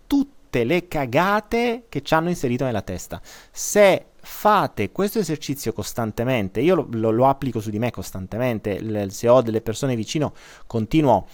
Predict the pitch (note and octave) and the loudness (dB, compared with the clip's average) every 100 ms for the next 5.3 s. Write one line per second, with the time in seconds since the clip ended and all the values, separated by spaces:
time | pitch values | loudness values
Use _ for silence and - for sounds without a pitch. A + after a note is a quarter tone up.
0 | - - - - G#2+ G2+ F#2 - - G2 | -20 -20 -16 -4 0 2 0 -4 -6 -4
1 | - - D#3+ - C3+ A#2+ A#2+ B2+ F#3+ C3+ | -4 -4 -4 0 0 0 0 0 0 0
2 | - B2+ A#2 A#2 A3+ A3+ E4+ - - C#3 | 0 -2 -2 -2 -6 -6 -6 -4 -2 0
3 | F2+ F2+ - B3 - - - - E3 A2 | -2 -6 -10 -10 -6 -6 -6 -2 -2 -2
4 | - B3+ G#3+ - B3+ D#3 - - D#3+ G#2+ | -4 -4 -2 0 -2 -2 -6 -2 0 0
5 | F2+ E2+ | -4 -10